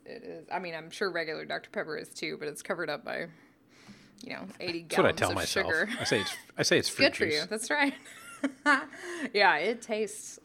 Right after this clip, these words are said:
Speaker 1: awful over there. Mm-hmm.
Speaker 2: Hmm.
Speaker 1: So, so yeah. So you had to eat the McVitie's to get that <laughs> taste out of your mouth.
Speaker 2: <laughs> Right.
Speaker 1: Yeah. Plus, they
Speaker 2: I
Speaker 1: were
Speaker 2: mean,
Speaker 1: good with
Speaker 2: Doctor
Speaker 1: Guinness.
Speaker 2: Pepper is, it, it is my poison of choice here.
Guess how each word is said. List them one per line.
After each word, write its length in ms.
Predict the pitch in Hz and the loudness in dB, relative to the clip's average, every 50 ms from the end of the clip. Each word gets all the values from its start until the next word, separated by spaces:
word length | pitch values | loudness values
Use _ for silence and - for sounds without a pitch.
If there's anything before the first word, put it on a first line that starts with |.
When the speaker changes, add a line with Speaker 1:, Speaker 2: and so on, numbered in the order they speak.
| - | -8
Speaker 1:
awful 440 | - 151 170 190 - - 107 82 - 151 - - - - | -4 -2 -2 -4 -4 -8 -12 -12 -14 -18 -20 -20 -20 -16
over 200 | 156 143 135 139 | -14 -14 -14 -14
there. 280 | 131 131 127 127 139 143 - - _ - | -14 -16 -16 -16 -18 -18 -20 -20 _ -20
Mm-hmm. 540 | 156 170 - 151 170 180 - - - 160 | -20 -20 -18 -18 -20 -20 -18 -10 -6 -6
Speaker 2:
Hmm. 60 | 113 80 | -6 -6
Speaker 1:
So, 200 | - - - - - - - - _ _ _ _ _ _ _ _ _ _ _ _ _ | -6 -12 -14 -14 -14 -16 -18 -20 _ _ _ _ _ _ _ _ _ _ _ _ _
so 120 | - - - | -12 -10 -8
yeah. 180 | - - - - - _ - - | -8 -8 -10 -12 -16 _ -20 -18
So 100 | - - | -12 -10
you 60 | 170 185 | -8 -8
had 80 | 196 170 | -8 -8
to 60 | 165 | -10
eat 120 | 160 156 - | -12 -14 -14
the 60 | 160 | -14
McVitie's 520 | 160 - - 143 151 - 95 104 175 - - | -14 -14 -12 -10 -10 -10 -10 -12 -14 -14 -14
to 200 | - - - - - _ _ - | -14 -14 -14 -16 -18 _ _ -16
get 120 | - - | -16 -12
that 160 | - - - - | -10 -10 -10 -10
<laughs> 80 | - | -10
taste 220 | 240 233 - - 277 | -8 -6 -4 -2 -2
out 60 | 247 | -4
of 40 | 185 | -4
your 80 | 190 - - - - _ - | -6 -14 -18 -20 -20 _ -18
mouth. 720 | - - _ _ _ _ _ _ _ _ _ - 131 127 - | -18 -18 _ _ _ _ _ _ _ _ _ -8 -6 -6 -6
Speaker 2:
<laughs> 60 | - - | -4 -6
Right. 200 | - - - - - - - - - - _ - | -6 -6 -8 -12 -12 -14 -16 -18 -18 -20 _ -16
Speaker 1:
Yeah. 120 | - - - - _ - - - - | -14 -14 -14 -14 _ -20 -20 -8 -4
Plus, 140 | - 262 254 | -2 0 4
they 80 | - 240 | 6 8
Speaker 2:
I 40 | |
Speaker 1:
were 40 | - 147 | 10 10
Speaker 2:
mean, 80 | - | 10
Speaker 1:
good 120 | 214 202 190 | 8 6 6
with 100 | 190 135 | 10 12
Speaker 2:
Doctor 200 | 147 180 170 160 | 12 12 12 10
Speaker 1:
Guinness. 100 | 147 - | 8 10
Speaker 2:
Pepper 240 | 180 175 - 139 | 10 10 10 10
is, 220 | 127 135 139 120 127 | 8 8 6 6 4
it, 220 | 131 147 143 - - - | 0 -4 -4 -6 -2 2
it 140 | - 139 170 | 6 10 10
is 140 | 196 147 | 10 10
my 120 | 143 139 120 | 10 8 8
poison 360 | - - 139 131 117 104 101 | 8 6 6 6 6 4 2
of 100 | 92 80 | 0 -2
choice 340 | - - 107 87 78 73 - | -2 -2 -2 -2 -2 -4 -4
here. 320 | - 98 80 71 65 - | -4 -4 -4 -4 -6 -6